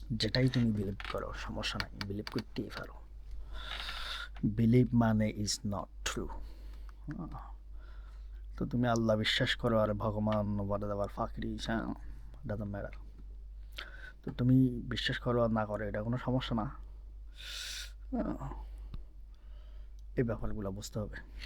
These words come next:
তো আমাদের সামাজিক, ধর্মীয়, সোসাইটির, পলিটিক্স, সব ব্যাপারে কথা হবে ইনশাআল্লাহ ব্লগে, হ্যাঁ। ছোট-,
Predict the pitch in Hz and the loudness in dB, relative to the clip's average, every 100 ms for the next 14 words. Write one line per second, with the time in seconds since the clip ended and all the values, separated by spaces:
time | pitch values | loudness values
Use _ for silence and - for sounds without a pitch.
0 | - - - 113 107 113 - - - - | -10 -10 -6 -2 0 0 0 -2 -6 -6
1 | - - - - - - - - - - | -4 -6 -6 -6 -4 -4 -6 -8 -8 -8
2 | - - - - - - - - 123 117 | -10 -10 -12 -12 -8 -4 0 2 4 4
3 | 127 123 117 117 127 123 127 127 139 143 | 4 2 -2 0 2 4 4 4 2 0
4 | - - 127 - 123 120 123 123 - 120 | -4 -4 -2 0 0 0 0 0 0 0
5 | 110 107 123 - - 131 135 135 131 113 | 0 0 2 2 4 2 2 2 0 0
6 | 110 113 104 104 123 104 104 98 98 - | -2 -2 -4 -2 -2 0 -2 -4 -4 -4
7 | 110 110 101 101 95 92 87 117 127 - | -4 -2 0 0 0 -2 -2 0 -2 -2
8 | - - - - - - - - - - | -6 -6 -6 -8 -8 -8 -6 -4 -2 -4
9 | - - - - - - - - - - | -10 -10 -12 -12 -12 -14 -14 -8 -8 -8
10 | - - - - 135 - 110 113 101 101 | -10 -10 -8 -6 -4 -2 0 0 -2 -4